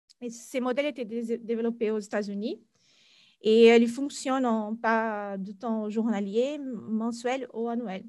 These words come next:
Euh, et aussi, euh, dans, dans ces modèles, on peut diviser, euh, euh, qu'est-ce que c'est eau bleue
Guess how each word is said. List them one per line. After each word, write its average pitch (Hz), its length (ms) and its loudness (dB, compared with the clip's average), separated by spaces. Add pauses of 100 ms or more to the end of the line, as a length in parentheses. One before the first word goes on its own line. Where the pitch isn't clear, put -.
(880)
Euh, 220 600 2
et 240 160 0
aussi, 311 400 -4
euh, 226 280 2
dans, 208 300 -10
dans 226 160 -8
ces 233 140 -4
modèles, 233 340 0
on 240 100 -4
peut 233 180 -2
diviser, 233 680 -6
euh, 196 380 -4 (280)
euh, 196 240 -6
qu'est-ce 247 200 -6
que - 60 -14
c'est 208 460 2 (200)
eau 220 420 0
bleue 240 460 2